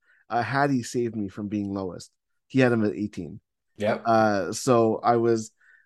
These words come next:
Speaker 1: uh, second lowest on, on Primo, along with, uh,
Speaker 2: Mm.
Speaker 1: along with Patrick. And so for, for me, when, when it comes down to, to Primo,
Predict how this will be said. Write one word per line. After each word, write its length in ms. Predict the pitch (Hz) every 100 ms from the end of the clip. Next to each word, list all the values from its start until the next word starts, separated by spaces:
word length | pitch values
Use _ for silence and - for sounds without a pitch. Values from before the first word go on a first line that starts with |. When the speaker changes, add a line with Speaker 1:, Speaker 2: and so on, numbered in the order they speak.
| _
Speaker 1:
uh, 220 | 113 110
second 420 | 101 143 131 135
lowest 400 | 117 113 107 101
on, 380 | 104 98 98 95
on 180 | - 104
Primo, 380 | 101 110 101 101
along 280 | 98 101 101
with, 240 | 98 90 -
uh, 40 | 76
Speaker 2:
Mm. 420 | 92 92 78 - -
Speaker 1:
along 360 | 90 107 107 101
with 100 | -
Patrick. 480 | 110 117 98 76 _ _ _ _ _ _ _ -
And 240 | 139 131
so 440 | - 147 135 127 _ _ _ _ _ _ -
for, 160 | 160 -
for 160 | 160
me, 560 | 151 196 226 147 127 131 _ _ _ _ -
when, 220 | 147 147
when 140 | 151
it 100 | 147
comes 280 | 151 170 151
down 360 | 135 131 143 135
to, 680 | - 127 113 104 104 95 - _
to 100 | 117
Primo, 600 | - 165 190 135 107 104